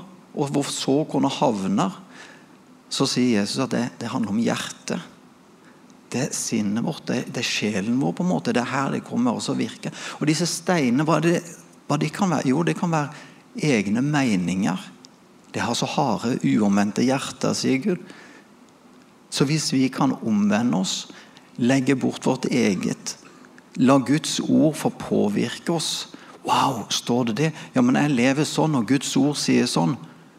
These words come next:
Oi, da må jeg omvende meg. Og så etter hvert blir det færre og færre steiner. Og så vil røttene få bedre og bedre plass. Og så kommer vi over i jordsmonn tre.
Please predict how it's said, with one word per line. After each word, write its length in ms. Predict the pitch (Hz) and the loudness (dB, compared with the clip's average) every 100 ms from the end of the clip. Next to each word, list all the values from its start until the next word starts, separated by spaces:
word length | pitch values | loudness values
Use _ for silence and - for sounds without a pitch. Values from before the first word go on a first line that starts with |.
| - - - - - | -20 -20 -20 -20 -4
Oi, 140 | 131 95 87 - | -2 -2 -6 -6
da 80 | 113 | -2
må 160 | 135 | 0
jeg 160 | 135 - | 0 2
omvende 480 | 104 95 104 107 123 | 2 4 4 4 2
meg. 160 | 180 160 - - - - - - - - - - - - - | 0 -2 -10 -20 -20 -20 -20 -20 -20 -20 -20 -20 -16 -16 -6
Og 100 | 127 | -2
så 120 | 151 | -2
etter 180 | 139 120 | 0 0
hvert 260 | 131 - - | 0 -4 -4
blir 120 | 110 | -4
det 80 | 117 | -4
færre 520 | - 120 113 117 156 147 - | -2 0 0 0 -2 -4 -6
og 80 | - | -6
færre 420 | - 104 113 135 - | -2 -2 0 -4 -4
steiner. 600 | - 117 101 104 139 - - - - - - - - - - - | 0 0 2 0 0 -4 -16 -20 -20 -20 -20 -20 -20 -20 -20 -4
Og 80 | 131 | 0
så 160 | - 120 | 0 4
vil 200 | 123 117 - - - - - - 123 | 4 2 -4 -20 -20 -20 -20 -6 -2
røttene 460 | 127 - - - | -2 -4 0 0
få 120 | - - | 2 2
bedre 560 | 113 117 135 131 131 - | 4 4 4 0 -2 -2
og 160 | - 107 | -4 2
bedre 340 | 107 117 139 - | 2 2 -2 -4
plass. 480 | - 196 - - - - - - - - | -4 -4 -4 -6 -12 -20 -20 -16 -14 -8
Og 120 | - 117 | -6 -4
så 120 | 135 | -2
kommer 280 | 143 139 143 | 0 4 6
vi 80 | 139 | 6
over 420 | 113 113 123 135 | 6 6 4 4
i 100 | 123 | 4
jordsmonn 500 | 113 110 131 127 120 | 4 2 2 2 2
tre. 200 | - | -2